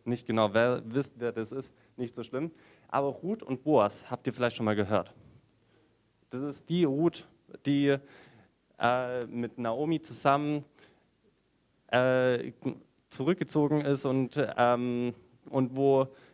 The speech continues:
einfach ein großes Gottvertrauen hatten, dass da Gott, ähm, ja, dass Gott eintreten wird, dass Gott wirken wird.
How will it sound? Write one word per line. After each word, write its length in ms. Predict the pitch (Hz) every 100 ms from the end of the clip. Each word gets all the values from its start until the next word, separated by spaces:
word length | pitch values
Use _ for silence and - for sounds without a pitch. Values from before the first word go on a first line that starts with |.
| _
einfach 320 | - 143 143
ein 260 | 131 120 117 -
großes 380 | - 165 131 -
Gottvertrauen 600 | 156 - 135 107 101 98
hatten, 360 | 98 - 139 -
dass 200 | 123 117
da 180 | 120 113
Gott, 420 | - 123 127 - _ _ _ - - - -
ähm, 880 | 117 117 117 113 113 113 110 104 - _ -
ja, 300 | 113 135 117 - _ _
dass 300 | 120 - - _
Gott 200 | - 139 - 123
eintreten 580 | - 143 160 - 139 101
wird, 140 | 98 107
dass 160 | 107
Gott 260 | 123 113 113
wirken 280 | 139 127 90
wird. 160 | -